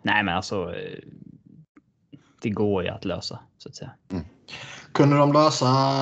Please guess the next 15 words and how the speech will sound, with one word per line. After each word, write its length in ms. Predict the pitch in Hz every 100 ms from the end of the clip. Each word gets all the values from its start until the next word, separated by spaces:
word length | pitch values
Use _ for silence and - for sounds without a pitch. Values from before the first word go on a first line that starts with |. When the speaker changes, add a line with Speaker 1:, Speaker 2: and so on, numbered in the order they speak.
| 131 120
Speaker 3:
Alex 400 | 131 131 131 -
Pietrangelo, 720 | 131 135 139 117 110 117 131
så 140 | 127
kan 220 | - 123 120
de 160 | 123
ju 240 | 120 123 120
lösa 580 | 120 120 - - 120 123 156
<laughs> 140 | 131
Jack 300 | 135 127 127 117
Eichel. 340 | 98 - 123 127 127 - - - -
Speaker 1:
Visst, 220 | 104 -
Speaker 2:
Ja. 60 | 110
Speaker 1:
de 100 | 110
pröjsar 260 | 117
ju 60 | 110